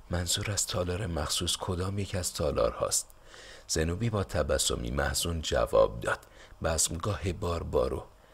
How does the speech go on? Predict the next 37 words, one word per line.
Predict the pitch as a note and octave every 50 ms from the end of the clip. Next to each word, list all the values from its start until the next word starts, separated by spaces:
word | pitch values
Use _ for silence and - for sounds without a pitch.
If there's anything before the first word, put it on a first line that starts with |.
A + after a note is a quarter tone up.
| - - - - - -
حرارتی | - D#2+ F2 G2 G#2+ A2 C3 C#3+ - B2+
شدید | A#2+ - - F#2 D#2+ E2+ F2+ F2 -
مریم | E2+ C#2+ C2+ B1+ B1 B1 B1 A#1 A#1
را | - C#2
در | C2+ C#2 C#2+ C2+ C2+ B1+
بر | B1+ C#2 C#2+ E2 E2
گرفته | C#2 C2+ C2 - C2 - - - D#2+ D#2+
و | F2 E2
در | D#2+ E2+ F2+ F2 F2
یک | F2+ G2 G2+ - - D#2
لحظه | C2+ B1+ - - B1+
سر | B1+ - - D2 C2+ C#2
و | C2+
پایش | - - D2+ D2 D2+ D#2 D2+ -
غرق | - D#2+ D#2 D2 D2 F#2+
در | G#2 - C2+ C2+ - - -
عرق | E2+ D#2+ D#2 E2 E2+ -
شد | - - - C2+ C#2
و | C#2 C2+
قطرات | - - D#2+ E2+ - F2+ F2+ G2 G2+ - - D#2+ - -
عرق | B1 - C#2+ - - -
بر | D#2 D2 D#2+ -
اثر | - D#2 D#2+ - - G2 F#2 E2+ -
آن | - C2 B1+ -
حرارت | - - C2 C2 C#2 C#2+ D#2 D#2+ D#2 - - C#2+
بخار | C#2+ C2 - - C2+ A#1+ A#1+
شده | - - D2+ C#2 D2 F2 - - -
ابری | E2 D#2 D2 - - D2 C#2
غلیظ | - - E2+ E2 E2+ F2+ E2+ -
و | D2+ C#2
حجابی | - D2 B1+ A#1+ C2+ A#1+ A1+ C#2 D2 D2
تیره | - - E2 D#2+ F2 F#2
در | F2 E2+ - D2 D2 C2+
مقابل | C2 B1+ - - A1+ B1 C#2+ C2 C2+ C#2 C#2+
دیدگانش | D2 - E2 D#2+ D#2 D#2 - C2 C2 C2 C2+ D2 D#2+ - -
ایجاد | - D#2+ D2+ C#2 - - - - G2 - - -
کرد. | - - - - - -